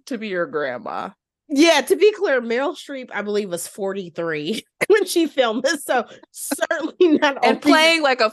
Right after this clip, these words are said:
Speaker 1: fifty-year-old. <laughs>
Speaker 2: Yeah, like, she had makeup to make her look older when,
Speaker 1: Uh.
Speaker 2: <laughs> when she was supposed to be fifty, so, yeah, and this guy was probably, like, I don't know, twenty-six, twenty-seven, so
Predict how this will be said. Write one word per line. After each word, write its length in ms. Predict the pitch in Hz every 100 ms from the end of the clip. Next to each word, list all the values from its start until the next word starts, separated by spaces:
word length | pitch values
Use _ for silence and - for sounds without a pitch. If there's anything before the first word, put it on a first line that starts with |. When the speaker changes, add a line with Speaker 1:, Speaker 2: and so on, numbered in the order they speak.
| -
Speaker 1:
fifty-year-old. 1040 | 269 262 - 208 180 165 151 143 135 165 302 -
<laughs> 460 | 370 494 339 311 - _ -
Speaker 2:
Yeah, 180 | 330 381
like, 160 | 294 262
she 220 | - 370
had 120 | 415 269
makeup 580 | 254 233 226 - 208 -
to 320 | - 214 202 180
make 320 | 208 196 202
her 160 | 233 196
look 220 | 180 170 -
older 640 | 156 139 135 90 180 180 _
when, 260 | 208 175 214
Speaker 1:
Uh. 80 | 311
Speaker 2:
<laughs> 40 |
when 180 | 311 311
she 140 | - 311
was 140 | 240
supposed 260 | 233 202 175
to 60 |
be 120 | 165 165
fifty, 540 | - 208 208 240 262
so, 520 | - - 233 - - - - - - _
yeah, 440 | - 233 240 220 185
and 160 | 214
this 200 | 208 226
guy 260 | 202 185 180
was 160 | 170 175
probably, 380 | 175 160 165
like, 320 | 160 160 160 -
I 80 | 170
don't 160 | 165
know, 220 | 156 151
twenty-six, 760 | 156 - 190 180 190 190 185 -
twenty-seven, 760 | 220 180 190 202 190 190 202
so 380 | 208 156 160 156